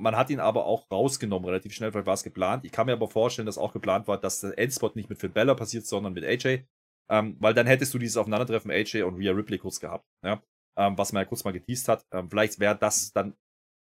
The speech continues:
der kleine Payoff gewesen für diese Story, den du meintest. Ansonsten solide geworktes Match, gar keine Frage. Ähm,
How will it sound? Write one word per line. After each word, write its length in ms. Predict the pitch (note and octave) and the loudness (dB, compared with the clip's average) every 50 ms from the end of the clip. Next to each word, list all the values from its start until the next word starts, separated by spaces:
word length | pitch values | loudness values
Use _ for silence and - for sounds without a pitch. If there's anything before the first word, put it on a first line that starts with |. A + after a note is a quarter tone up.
| _ _ _ | _ _ _
der 140 | A2+ G2+ - _ _ _ _ _ _ _ | 0 0 0 _ _ _ _ _ _ _
kleine 280 | - A#2+ G#2+ A#2 A#2+ A2 | 2 6 6 6 4 2
Payoff 340 | - - G#2+ G#2+ F2 - | 0 2 2 2 2 -2
gewesen 340 | - - F2 F2+ G2+ G#2 G#2 | -4 -6 -4 -4 -4 -4 -6
für 100 | F2+ F2+ | -10 -10
diese 180 | F2+ F#2+ F#2 F#2+ | -10 -10 -10 -10
Story, 300 | - - E2+ F2+ F#2 F2 | -8 -6 -4 -4 -4 -4
den 140 | F2+ F2 F2 | -6 -8 -8
du 80 | F2+ | -8
meintest. 420 | F2 E2+ F2+ F#2+ G2 G#2+ - - _ _ _ _ - | -6 -4 -4 -4 -4 -6 -8 -10 _ _ _ _ -8
Ansonsten 580 | _ A2 G2 A2 A2 A#2+ - - - A2+ G#2 - _ _ _ _ _ - | _ -2 2 2 2 2 2 -2 -2 -4 -6 -8 _ _ _ _ _ -2
solide 360 | - B2 B2 C3 D3+ D3 C#3 | -2 0 0 2 2 2 4
geworktes 360 | C3 A#2 A#2 A2 - B2 A2 | 4 4 4 2 2 -2 2
Match, 260 | - C#3+ - - - | 2 2 2 0 0
gar 120 | - A2+ G#2 | 0 0 2
keine 180 | - A2 G#2 | 2 -2 -2
Frage. 480 | - - B2 C3 C3+ C3 C3 C3 B2+ - - | 2 4 6 8 8 8 6 0 0 0 0
Ähm, 320 | G#2+ G#2 G2+ G#2 - - | 0 0 0 -2 -8 -12